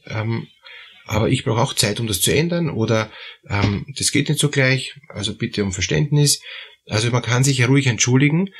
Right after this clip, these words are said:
ähm, aber das ist normal, da brauche ich jetzt auch nicht in einen Machtkampf einsteigen.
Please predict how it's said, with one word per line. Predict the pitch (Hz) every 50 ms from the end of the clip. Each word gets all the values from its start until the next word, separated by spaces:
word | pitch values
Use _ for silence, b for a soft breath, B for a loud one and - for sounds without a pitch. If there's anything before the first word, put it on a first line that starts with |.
| B B B B -
ähm, | - 120 123 120 123 - - - - _ _
aber | - 113 113 110 123 - - - - - - - - _ _ _ _ _ _ _ _ -
das | 110 113 123
ist | 131 127 -
normal, | 131 131 120 120 120 131 120 101
da | 95 98 104
brauche | - 95 104
ich | 113 120
jetzt | 117 -
auch | 78 117 123
nicht | 131 127 -
in | 123 117
einen | 113
Machtkampf | 110 95 95 - - - - 98 90 -
einsteigen. | 58 73 82 82 - - - - - - B